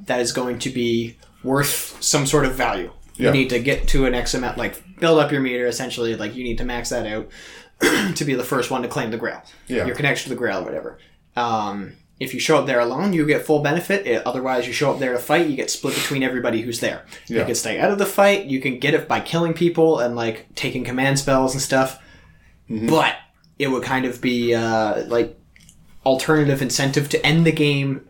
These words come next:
Speaker 1: sooner.
Speaker 2: It would be. So, King of the Hill
Speaker 1: Yeah.
Speaker 2: randomly pops up.
Speaker 1: Yeah.
Speaker 2: Go in. Uh, lasts for, say, two, three turns. Whoever does the most damage gets the prize.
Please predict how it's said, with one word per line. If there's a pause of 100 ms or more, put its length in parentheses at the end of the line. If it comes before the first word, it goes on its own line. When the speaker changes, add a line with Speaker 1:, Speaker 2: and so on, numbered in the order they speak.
(180)
Speaker 1:
sooner. (140)
Speaker 2:
It
would
be. (360)
So, (120)
King
of
the
Hill (260)
Speaker 1:
Yeah. (240)
Speaker 2:
randomly
pops
up.
Speaker 1:
Yeah. (400)
Speaker 2:
Go
in. (840)
Uh,
lasts
for,
say,
two,
three
turns. (460)
Whoever
does
the
most
damage
gets
the
prize.